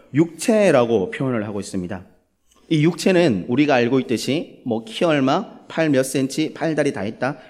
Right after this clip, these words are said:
이런 말을 하는 것이 아니라 성령을 거스르는 서로 원수처럼 싸우는 나 자신을 말하고 있습니다. 성령의 인도되는 삶,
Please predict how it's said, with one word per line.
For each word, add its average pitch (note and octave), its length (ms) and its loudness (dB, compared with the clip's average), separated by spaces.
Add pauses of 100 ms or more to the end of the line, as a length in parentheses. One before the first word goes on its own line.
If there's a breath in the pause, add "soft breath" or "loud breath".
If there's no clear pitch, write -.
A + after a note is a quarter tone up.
이런 G3+ 240 8
말을 D3+ 340 6
하는 D#3 220 -2
것이 B2 240 0
아니라 G#2+ 320 -4 (320 loud breath)
성령을 F#3+ 800 4
거스르는 B2 600 0
서로 C#3+ 640 -2
원수처럼 C#3+ 1000 2
싸우는 E3 460 0 (320)
나 G#2 280 -2
자신을 B2+ 720 -6 (140)
말하고 F#2+ 640 -12
있습니다. F2+ 420 -14 (760)
성령의 F#3+ 480 4
인도되는 D#3+ 880 2
삶, B2+ 340 -4